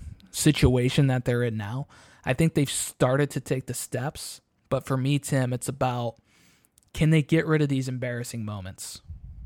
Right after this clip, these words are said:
You know, can they play more disciplined on the, on the football field? Can they stop getting blown out by teams that have no business blowing them out?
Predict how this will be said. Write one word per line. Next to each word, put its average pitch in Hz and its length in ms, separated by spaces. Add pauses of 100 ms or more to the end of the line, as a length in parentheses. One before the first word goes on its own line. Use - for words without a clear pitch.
(360)
You 131 140
know, 120 240 (140)
can 143 200
they 131 380 (280)
play 160 280
more 147 180
disciplined 127 640
on 120 100
the, 120 180 (120)
on 127 160
the 120 60
football 117 380
field? 120 340 (540)
Can 139 140
they 131 120
stop 156 340
getting 139 260
blown 131 260
out 127 200
by 123 160
teams 123 420
that 127 100
have 120 200
no 123 240
business 123 380
blowing 117 340
them 104 140
out? 101 260